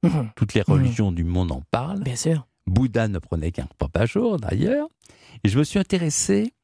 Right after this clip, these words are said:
Speaker 2: à des animaux comme les baleines, comme les tortues. Et j'ai découvert qu'elles peuvent jeûner trois mois. Et en plus, elles vivent cent cinquante ans. <laughs> Les crocodiles font cinquante repas par an et vivent cent dix ans.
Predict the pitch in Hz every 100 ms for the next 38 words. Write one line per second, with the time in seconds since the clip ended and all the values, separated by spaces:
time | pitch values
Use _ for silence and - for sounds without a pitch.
0 | _ _ - 107 123 190 175 123 101 -
1 | _ _ _ 143 135 131 - _ - 82
2 | 71 95 113 92 101 156 208 - _ _
3 | _ _ _ _ _ - 98 95 - 135
4 | 113 - - 139 - _ _ 196 - -
5 | 160 - 143 160 - 110 95 - 104 131
6 | - - 107 95 90 90 123 - 127 123
7 | 208 190 135 113 180 180 - 156 - 151
8 | 139 131 - 104 117 _ _ _ _ -
9 | - - - _ - 120 - 143 151 156
10 | 220 - 147 - 175 175 - 160 156 147
11 | 156 147 139 127 120 127 - 120 117 123
12 | - 101